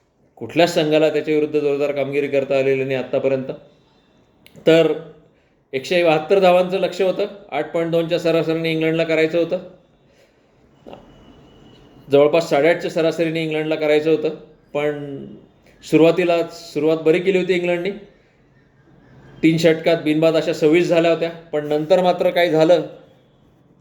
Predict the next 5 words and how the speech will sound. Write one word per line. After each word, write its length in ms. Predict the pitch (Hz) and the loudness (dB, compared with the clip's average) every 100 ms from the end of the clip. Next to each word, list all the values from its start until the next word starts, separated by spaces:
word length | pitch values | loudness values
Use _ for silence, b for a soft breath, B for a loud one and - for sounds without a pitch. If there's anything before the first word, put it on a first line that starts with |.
| _ _ 160 | _ _ -2
ते 80 | |
सगळं 580 | 156 175 175 175 170 165 | 2 6 6 6 2 -2
थोडंसं 340 | 160 156 160 170 | 0 -2 0 -2
अविश्वसनीयच 720 | 156 151 160 180 165 180 175 | 2 2 0 -4 -8 -8 -6
होतं. 240 | 175 180 | -6 -4